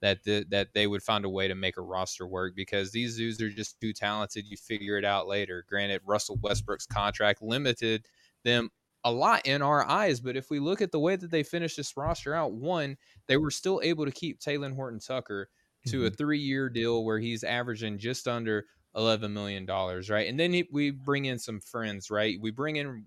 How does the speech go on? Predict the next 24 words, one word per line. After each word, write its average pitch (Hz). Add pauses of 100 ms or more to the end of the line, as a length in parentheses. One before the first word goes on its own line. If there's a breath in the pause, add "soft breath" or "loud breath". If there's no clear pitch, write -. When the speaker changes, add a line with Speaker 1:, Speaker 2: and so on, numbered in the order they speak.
Speaker 1:
Wayne 120
Ellington 113
and 104
Trevor 113
Ariza, 104 (320 loud breath)
two 170
guys 156
that 143
are 139
over 127
thirty 127
years 120
old. 120
They're 113
kinda 127
specialists, 123
Mo. 120
You 117
and 113
I 113
were 110
talking 117
about 107
that 110